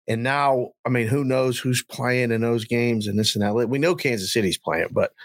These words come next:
um, yeah, it's, it's, it's, listen, we got a lot of people watching and, and, you know, listening to the show all over the country.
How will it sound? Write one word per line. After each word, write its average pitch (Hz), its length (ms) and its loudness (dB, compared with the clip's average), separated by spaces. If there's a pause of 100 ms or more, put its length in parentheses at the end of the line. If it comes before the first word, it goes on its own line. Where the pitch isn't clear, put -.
(480)
um, 123 640 0 (680)
yeah, 233 200 4
it's, - 180 -2
it's, 180 200 0 (120)
it's, - 320 2 (720)
listen, 156 480 0 (100)
we 120 120 -6
got 156 180 0
a 156 40 0
lot 156 180 2
of 165 80 -2
people 151 240 -2
watching 123 440 0
and, 104 200 0 (180)
and, 107 320 2 (260)
you 123 80 -2
know, 107 100 2
listening 117 420 0
to 113 120 0
the 110 80 0
show 110 380 0
all 110 240 0
over 110 160 0
the 98 80 -2
country. 110 500 -2